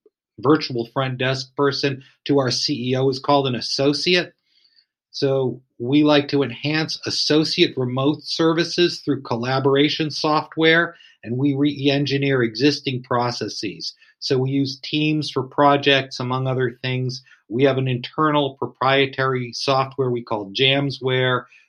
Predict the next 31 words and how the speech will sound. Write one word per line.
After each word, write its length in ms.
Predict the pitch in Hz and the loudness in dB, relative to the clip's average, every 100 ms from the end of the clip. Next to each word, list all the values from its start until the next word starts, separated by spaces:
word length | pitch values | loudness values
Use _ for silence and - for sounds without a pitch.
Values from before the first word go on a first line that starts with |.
| - | -6
We 120 | 120 | -4
use 260 | 127 135 131 | -2 -4 0
that 220 | 123 117 | -2 0
for 240 | 113 110 - | -2 -2 -2
case 380 | 147 151 143 | 2 2 2
intake. 600 | 143 135 127 127 123 120 - _ _ _ _ | -2 -2 -4 -2 -2 -4 -10 _ _ _ _
So, 560 | - 131 127 123 117 - | -6 -2 -2 -2 -6 -8
uh, 360 | 123 123 117 113 - | -4 0 0 -2 -2
without 480 | 127 127 135 131 131 _ _ - | -2 2 2 2 -2 _ _ -6
waxing 800 | 127 131 131 139 123 120 110 95 _ _ - | 0 0 0 -4 -2 -4 -6 -8 _ _ -6
too 140 | 156 | -2
long 280 | 139 127 123 | 0 0 0
or 120 | 120 | -2
poetic, 600 | 120 127 123 131 123 117 120 | -2 -2 0 2 0 -2 0
I 80 | |
would 200 | 123 120 | 0 0
say, 260 | - 127 120 - | -2 0 0 0
you 120 | 123 | -2
know, 100 | 110 | -2
we 140 | 113 123 | 0 0
have 140 | 117 | 0
a, 200 | 110 - 117 | -2 -4 -6
a, 60 | 120 | -4
a 80 | 123 | -4
substantial 800 | - 117 - - 143 143 147 123 | -6 -6 -6 2 2 2 0 -2
and 100 | 113 | 0
multi-pronged 720 | 123 123 127 - 127 127 123 | -2 -4 -8 -6 -4 -2 -4
strategy 800 | - - 143 143 143 131 131 123 _ _ - | -6 -2 2 2 0 -2 -6 -8 _ _ -8
for 80 | 131 | -6
technology 720 | 131 127 131 127 127 117 123 | -2 -2 -2 -2 -2 -4 -2
use, 480 | 113 120 120 - | 0 0 0 -6